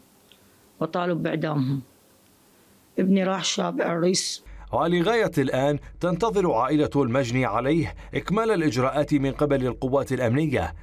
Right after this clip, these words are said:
Speaker 2: لمعرفة ملابسات الحادثة وإلقاء القبض على الجنات دون اللجوء إلى الأمور العشائرية، فيما يبقى حق الرد في القضية مكفولا للجميع.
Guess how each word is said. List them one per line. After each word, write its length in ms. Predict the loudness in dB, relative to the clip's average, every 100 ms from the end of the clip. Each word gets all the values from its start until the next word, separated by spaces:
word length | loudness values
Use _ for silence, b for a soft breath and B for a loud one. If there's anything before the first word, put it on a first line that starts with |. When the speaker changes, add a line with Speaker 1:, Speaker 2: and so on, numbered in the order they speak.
| B -6
Speaker 2:
لمعرفة 440 | -2 -2 0 -2 0
ملابسات 720 | 0 0 0 0 0 0 0
الحادثة 760 | -2 -2 0 2 2 0 -2 -6 B
وإلقاء 720 | 0 2 2 0 0 2 2 2
القبض 480 | 2 -2 -2 0
على 360 | 0 2 2 0
الجنات 640 | 0 0 2 2 0 -4 -12 b b -8
دون 160 | -2 0
اللجوء 560 | 2 0 2 2 4
إلى 300 | 4 4 2
الأمور 480 | 0 2 2 2 2
العشائرية، 1040 | 0 -2 0 0 0 2 2 0 -2 -4 -10 b b
فيما 400 | -6 -4 -2 0
يبقى 460 | 0 0 -2 -4 -2
حق 280 | -4 -4 -2
الرد 340 | 0 0 0
في 220 | -2 -2 -2
القضية 760 | -2 0 2 0 0 0 0 -4 b b b b b -4
مكفولا 840 | -2 -4 -4 0 2 2 0 0
للجميع. 680 | 0 -2 -2 -2 -2 -6